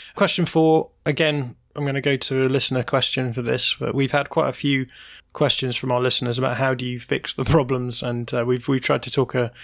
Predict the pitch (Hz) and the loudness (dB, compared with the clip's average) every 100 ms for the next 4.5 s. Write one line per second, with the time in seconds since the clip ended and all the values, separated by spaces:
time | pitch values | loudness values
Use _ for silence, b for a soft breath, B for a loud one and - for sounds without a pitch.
0 | B B B 131 123 131 123 123 120 127 | B B B -2 0 0 0 0 -2 -8
1 | 123 117 127 123 127 120 117 117 - 131 | -8 -6 -6 -4 -2 -4 -4 -8 -10 -16
2 | - - 127 120 - 127 117 117 - 123 | -18 -8 -6 -6 -6 -6 -6 -6 -4 -4
3 | 120 113 120 - B B - 143 139 135 | -4 -2 -2 -4 B B -4 0 0 0
4 | 131 120 131 127 131 | 0 0 0 0 0